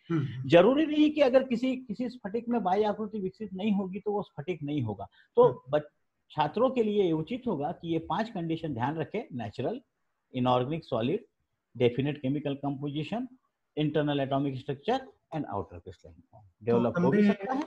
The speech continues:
Speaker 1: खनिज के
Speaker 2: हम्म।
Speaker 1: बारे में हमने ये जाना, अगर सारांश स्वरूप में कहा जाए कि खनिज की
Speaker 2: जी।
Speaker 1: परिभाषा की बात आती है जब भी, तो
Speaker 2: जी।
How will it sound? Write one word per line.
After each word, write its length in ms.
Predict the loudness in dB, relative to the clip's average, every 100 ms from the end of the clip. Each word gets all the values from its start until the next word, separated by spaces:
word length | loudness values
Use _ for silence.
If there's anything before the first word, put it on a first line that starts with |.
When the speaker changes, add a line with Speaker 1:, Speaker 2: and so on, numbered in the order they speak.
| -6
Speaker 1:
खनिज 260 | 2 4 4
के 120 | 0
Speaker 2:
हम्म। 100 | 0
Speaker 1:
बारे 140 | 2 2
में 120 | 2
हमने 260 | 2 0
ये 140 | 0 0
जाना, 280 | 0 0 0 -2 -8 _ _ _ _
अगर 340 | -10 -4 -4 -6
सारांश 420 | -2 2 4 2
स्वरूप 380 | -2 -4 -2 -2
में 100 | -4
कहा 200 | -4 -4
जाए 300 | -2 -2 -4
कि 580 | -6 -4 0 0 0 -4
खनिज 220 | -4 -4 0
की 60 |
Speaker 2:
जी। 180 | 6 6
Speaker 1:
परिभाषा 600 | 4 -2 2 4 4 0 -8
की 80 |
बात 220 | -8 -6 -8
आती 240 | -6 -2
है 140 | -2 -4
जब 140 | -8
भी, 280 | -4 -4 -6 _ -20 -20 _
तो 160 | -4 0
Speaker 2:
जी। 400 | 0 -2 _ _